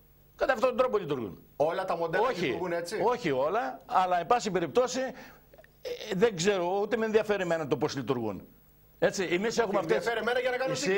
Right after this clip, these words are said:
Speaker 2: σύγκριση.
Speaker 1: εσείς μπορεί να το κάνετε. Εμένα, εμένα εκείνο που με ενδιαφέρει είναι το εξής. Ότι εμείς, κύριε Στεριόπουλο, δεν θέλαμε να πάει να γίνει ανώνυμη εταιρεία. Θέλαμε να γίνει ο σύνδεσμος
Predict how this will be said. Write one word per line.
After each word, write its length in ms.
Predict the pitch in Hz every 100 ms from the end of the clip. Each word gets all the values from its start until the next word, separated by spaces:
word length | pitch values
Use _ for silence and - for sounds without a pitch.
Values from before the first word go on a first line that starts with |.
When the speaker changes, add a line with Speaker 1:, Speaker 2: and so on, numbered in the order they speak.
| 202
Speaker 2:
σύγκριση. 160 | - -
Speaker 1:
εσείς 340 | 139 139 180 180
μπορεί 180 | 190
να 80 | 190
το 100 | 175
κάνετε. 460 | 165 185 123 98 85 - -
Εμένα, 460 | - 139 180 190 156
εμένα 280 | 156 175 185
εκείνο 240 | 156 185
που 100 | 156
με 60 | 160
ενδιαφέρει 340 | 151 156 175
είναι 80 | 165
το 60 | 160
εξής. 420 | 135 165 113 - - - -
Ότι 320 | 143 139 147
εμείς, 240 | 160 175
κύριε 720 | 165 165 160 151 139 131 123 117
Στεριόπουλο, 440 | 135 135 156 143
δεν 120 | 156
θέλαμε 340 | 170 175 151 139
να 120 | 127
πάει 300 | 139 127 107
να 100 | 123
γίνει 320 | 120 120 131 120
ανώνυμη 300 | 123 123 117
εταιρεία. 440 | 104 110 175 185 - - -
Θέλαμε 320 | 160 165 151
να 100 | 147
γίνει 240 | 147 151
ο 180 | 139 123
σύνδεσμος 640 | - 143 151 165 220 220